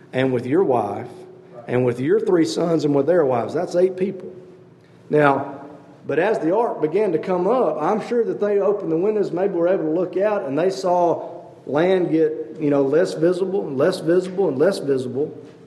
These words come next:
They probably saw like ants do. They're all crawling up to the high,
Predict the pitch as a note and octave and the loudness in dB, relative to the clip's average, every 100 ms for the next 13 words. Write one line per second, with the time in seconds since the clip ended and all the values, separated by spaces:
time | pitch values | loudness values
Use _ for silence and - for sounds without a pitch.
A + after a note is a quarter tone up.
0 | - - - - C#3 F3+ F3+ F3+ F3+ D#3+ | -20 -20 -20 -4 0 0 2 2 2 2
1 | F#3+ F#3 F#3 F3+ E3+ E3 G3 - - C3 | 2 4 4 2 0 0 2 0 -4 -2
2 | C3+ D#3 C#3+ D3+ F3 E3+ - F3+ F#3 F3+ | -2 0 0 2 0 0 -2 0 0 0
3 | F#3+ G3+ D3 C3 - G3 F#3+ | -2 -4 -6 -6 -4 -2 -2